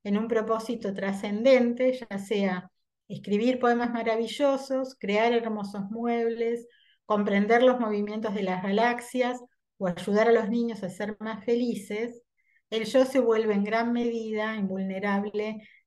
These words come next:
a los miedos y adversidades de la existencia ordinaria", ¿no? Acá lo que pide, eh, Csikszentmihalyi, o lo, la, la sugerencia que da, es que, bueno, cualquier cosa que nosotros propongamos en la escolaridad,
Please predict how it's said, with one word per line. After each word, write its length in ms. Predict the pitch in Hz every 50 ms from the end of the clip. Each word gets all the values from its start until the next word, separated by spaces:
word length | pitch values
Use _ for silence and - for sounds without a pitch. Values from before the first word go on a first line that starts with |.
| _ -
a 100 | 208 196
los 220 | 196 190 196 196
miedos 480 | 208 208 208 208 208 208 214 208 - -
y 40 |
adversidades 880 | 180 175 175 185 175 175 - - 180 180 175 175 180 180 185 196 196 -
de 100 | - 185
la 80 | 180 180
existencia 640 | 175 - - 196 196 - - 185 185 185 - 185 175
ordinaria", 680 | 175 180 190 196 196 196 196 185 175 180 175 - - -
¿no? 280 | 196 226 277 302 302 - _ _ _ _ _ _ _ _ _ _ _ -
Acá 340 | 214 202 196 220 214 220 220
lo 200 | 220 220 202 202
que 100 | 202 214
pide, 260 | 202 202 214 208 214 220
eh, 480 | 214 220 233 220 214 208 208 202 196 196
Csikszentmihalyi, 960 | 196 - - 226 220 220 226 240 240 - - 262 247 254 262 285 285 269 220
o 80 | 185
lo, 200 | 190 190 185 -
la, 220 | 214 214 202 196 196 - - -
la 260 | 208 196 190 190 175
sugerencia 480 | - - 202 208 208 214 202 233 214
que 120 | 220 220 208
da, 420 | 214 214 220 240 262 254 - - _ _ _ _ _ _ _ _ _
es 200 | - 208 202 196
que, 160 | - 226 202
bueno, 280 | 208 214 202 196 185 190
cualquier 400 | - 208 208 202 269 262 254 254
cosa 400 | 262 269 269 262 - 285 254 254
que 140 | - 196 190 190
nosotros 520 | 185 180 185 220 226 233 226 - - _ _ _ _ _ _ _ _ _
propongamos 800 | - 196 190 190 - 196 202 226 254 262 254 240 220 196 196 196
en 80 | 180
la 60 | 185 180
escolaridad, 960 | 180 - - 190 185 180 185 196 196 208 233 254 269 269 269 269 269 262